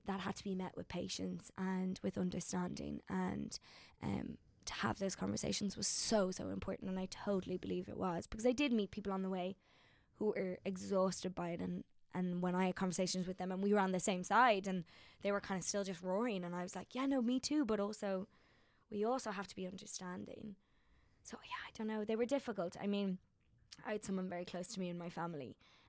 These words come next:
um, who was, um, voting no, and that was really, really difficult. Um, and I, I don't know how we, I mean, it's still pretty hard.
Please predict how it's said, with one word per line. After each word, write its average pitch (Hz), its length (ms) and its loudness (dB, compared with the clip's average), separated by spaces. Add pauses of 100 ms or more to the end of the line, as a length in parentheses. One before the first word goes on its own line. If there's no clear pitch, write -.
(120)
um, 175 640 -4 (800)
who 170 580 -2 (640)
was, 180 380 -2 (420)
um, 180 520 -2
voting 185 360 -2
no, 180 260 -2
and 196 140 4
that 214 160 6
was 202 180 0
really, 196 440 -2 (120)
really 185 320 -2
difficult. - 680 -8 (400)
Um, 175 640 0 (500)
and 180 340 -2 (180)
I, 214 160 -2 (300)
I 220 60 -6
don't 214 200 -2
know 202 80 0
how 190 240 2
we, 185 400 4 (1400)
I - 40 8
mean, 233 120 10
it's 214 160 0
still 254 400 2
pretty 185 320 2
hard. 175 360 -6